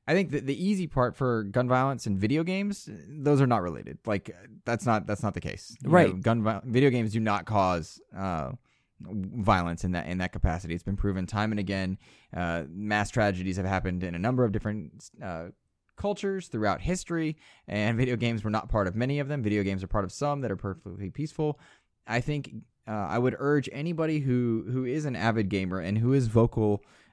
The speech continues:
Speaker 1: on the interwebs or, or within your own social circles, when you hear that conversation, try not to get distracted by, "Are video games so bad?" Because the answer is a very simple no, and move on to address what it is that you find important within that.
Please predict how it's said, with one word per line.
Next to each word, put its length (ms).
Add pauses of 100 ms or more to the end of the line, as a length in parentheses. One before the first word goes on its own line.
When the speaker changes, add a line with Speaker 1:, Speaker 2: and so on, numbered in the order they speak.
Speaker 1:
on 140
the 120
interwebs 560
or, 140
or 380
within 280
your 160
own 140
social 320
circles, 600
when 180
you 100
hear 180
that 140
conversation, 580
try 160
not 120
to 60
get 140
distracted 560
by, 360 (440)
"Are 120
video 260
games 280
so 140
bad?" 240
Because 220
the 120
answer 220
is 120
a 40
very 160
simple 300
no, 460
and 140
move 180
on 160
to 140
address 320
what 140
it 60
is 160
that 100
you 220
find 260
important 440
within 280
that. 200